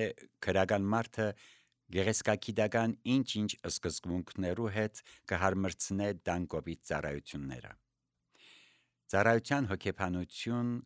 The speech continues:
կանվաներ Եղիա ասիգա։ Այստեղ ճիկ մը կբատնե Եղիա, որպեսզի քեղեցիկ ու վսեմ փամը ողջունե դան կոպիտ ծառայությանց մեջ, ան որ միշտ ադած էր բարդաթրված աշխատանքը։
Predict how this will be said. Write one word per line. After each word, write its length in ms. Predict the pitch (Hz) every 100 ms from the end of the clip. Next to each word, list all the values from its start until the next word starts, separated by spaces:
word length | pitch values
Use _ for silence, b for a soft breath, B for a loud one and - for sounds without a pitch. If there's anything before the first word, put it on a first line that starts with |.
| -
կանվաներ 560 | 85 85 82 92 95
Եղիա 400 | 87 80 85 92 -
ասիգա։ 460 | - - 71 62 110 _ _ _ _ B B B
Այստեղ 480 | 90 - 120 120 - -
ճիկ 240 | 113 -
մը 120 | 90 82
կբատնե 400 | 73 73 - 78
Եղիա, 320 | 73 73 90 104 107 B B B
որպեսզի 480 | 101 104 117 -
քեղեցիկ 720 | 120 113 101 101 - 147 143 -
ու 120 | 104
վսեմ 320 | 95 - 104 104
փամը 480 | - 117 113 98 92 90 b b b b
ողջունե 600 | 95 - - 104 95 107 113 117 _ _ _ _ _ _ _ _ _ -
դան 200 | 120 113
կոպիտ 380 | 95 87 90 -
ծառայությանց 800 | 90 85 85 82 - 87 76 - 64
մեջ, 340 | - - - _ _ _ -
ան 240 | 85 85
որ 140 | 85 80 104
միշտ 320 | 113 - - _
ադած 480 | - 82 95 92 90
էր 160 | 85 - -
բարդաթրված 720 | 85 78 80 - 76 71 76 -
աշխատանքը։ 680 | 71 - 73 69 65 62 -